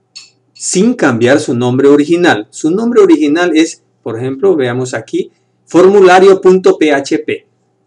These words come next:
Eso no tienen que alterarle para nada. Bueno, graban y una vez grabado, tienen que subirlo mediante F T P u otro sistema.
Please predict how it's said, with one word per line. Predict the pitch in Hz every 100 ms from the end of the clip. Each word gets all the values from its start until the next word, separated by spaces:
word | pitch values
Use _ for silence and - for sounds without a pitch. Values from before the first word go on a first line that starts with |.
| _
Eso | 151 190 - 233 240
no | 151 135 156 214 214
tienen | 151 139 156 190 190
que | 143
alterarle | 127 123 110 113 127 151
para | 160 120 110
nada. | 117 117 - _ _ _ _ _ _ _ _ _
Bueno, | 110 104 135 381 - _ _ - - - - - _ _ _ _
graban | 110 127 208 143 139 208 285 - - _ _ _ _ _ _
y | 151 180
una | 277 269
vez | 220 170 170
grabado, | 139 147 196 214 - 110 120 - _ _ _ _ _ _ _ _ _ _ _
tienen | - 202 196 190 202
que | 190 156
subirlo | - 147 139 175 139 123 131 - _ _
mediante | 143 147 143 139 143 143 131
F | 180 180 190
T | 185 190
P | 190 156 156 -
u | - 180 -
otro | 202 220 - 190
sistema. | 175 156 135 - 156 120 104